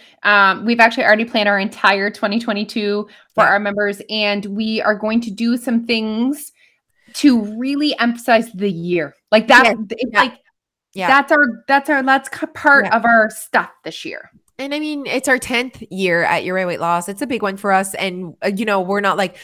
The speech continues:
Speaker 2: "What can we accomplish?" We're still very sustainable with, like, how we want to accomplish our year and to keep going. So it's not like, "New year, new Your Way Weight Loss." It's like, no, h-, we're very aware of where we are today, how we want to better that, that piece. Um, and I think we're working towards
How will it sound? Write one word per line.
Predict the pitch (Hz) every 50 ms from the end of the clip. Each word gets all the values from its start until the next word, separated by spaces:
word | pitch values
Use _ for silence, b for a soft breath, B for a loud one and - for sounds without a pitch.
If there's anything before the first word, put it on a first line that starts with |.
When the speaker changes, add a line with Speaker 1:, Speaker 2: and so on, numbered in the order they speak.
| B B B B
Speaker 2:
"What | 233 277 302 269 262 269
can | 277 294 277
we | 277 269
accomplish?" | 262 262 254 277 269 254 254 226 - -
We're | 220
still | 226 - 254 247
very | 226 220 208 208 226
sustainable | - 254 - - 214 208 214 202 214 208
with, | 202 202 202 -
like, | 185 180 -
how | - - - 190 190 190
we | 196 208
want | 202 208 202 196 196
to | - 196 196
accomplish | 190 - 196 180 180 208 196 202
our | 202 208
year | 214 185 185 180 185 185 185 185 - -
and | 165 165 -
to | 170
keep | - - - 214 214 208 -
going. | - 202 196 185 185 185 185
So | - 202
it's | 190
not | 214 208
like, | 185 185 175 - B B B B B
"New | 226 262 269 247
year, | 247 240 269 277 254 240
new | 226 233 247 262 247
Your | 226 214 247 240
Way | 226 220 208
Weight | 233 269 262
Loss." | - 208 202 208 196 196 202 196 -
It's | - 196
like, | 220 185 - -
no, | 214 233 226 202 196
h-, | 214 214 - 196
we're | 202 214 214
very | 196 190 208 202 214 220
aware | 214 220 214 214
of | 208 196
where | 208 202 208
we | 208 202
are | 190 196
today, | 190 196 - 196 185 175 180 190 214 214 B B B B
how | B - - 196 202 196
we | 208
want | 202 202 196 196 196
to | - 202
better | 190 165 196 185 180 196 196 196
that, | 190 208 185 180 180 - - - 165
that | - 196 180 190 180 - - -
piece. | - 214 202 196 220 226 - - - B B B B B B
Um, | - 202 202 190
and | 190 196
I | 202 226
think | 208 208 202 202
we're | 220 208
working | 190 190 196 196 202 196 202 196
towards | - 185 180 185 185 180 180 180 175 - - -